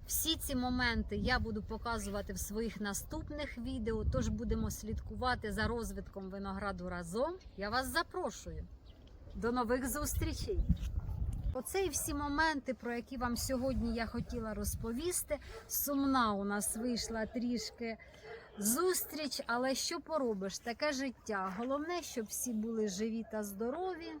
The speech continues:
Та будемо чекати, коли відновиться наш виноград та принесе нам радісні моменти. Будемо насолоджуватися ними.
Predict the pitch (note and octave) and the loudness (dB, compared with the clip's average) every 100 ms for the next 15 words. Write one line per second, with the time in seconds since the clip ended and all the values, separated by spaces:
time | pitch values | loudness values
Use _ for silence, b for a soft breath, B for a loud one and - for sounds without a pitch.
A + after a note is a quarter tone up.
0 | - - - - - - - - - C#4 | -12 -18 -16 -18 -18 -18 -18 -18 -14 -12
1 | D4 F4+ D4+ B3 - A#3 - G3 F#3+ D4 | -6 -2 -2 -4 -6 -8 -6 -8 -6 -6
2 | D4 D4 E4+ F#4 A3+ - G#3 G#3 G#3 - | -2 0 0 2 0 -2 -4 -4 -4 -6
3 | G3+ A3 B3+ C4+ F#4 F#4+ - - B B | -4 -2 0 6 8 8 6 -12 B B
4 | B B - - B3+ C4+ D4 D4 C#4+ - | B B -12 0 0 4 4 4 2 4
5 | G4+ F4 D#4 C#4+ B3 A3 B3 D#4 C4 A#3 | 6 6 4 2 -4 4 6 6 4 0
6 | - A3+ G#3+ G#3 G3+ G3 F#3 F3+ - E3+ | 0 2 4 4 4 4 4 2 0 2
7 | F3+ D#4+ E4 D4 A#3 A#3 - C4+ E4 E4 | 4 4 2 4 4 4 4 2 2 2
8 | A3+ F#3 F3+ F3 - - F#3 F#3 F3+ F3 | 2 0 -2 -2 -2 -2 0 -2 -2 -4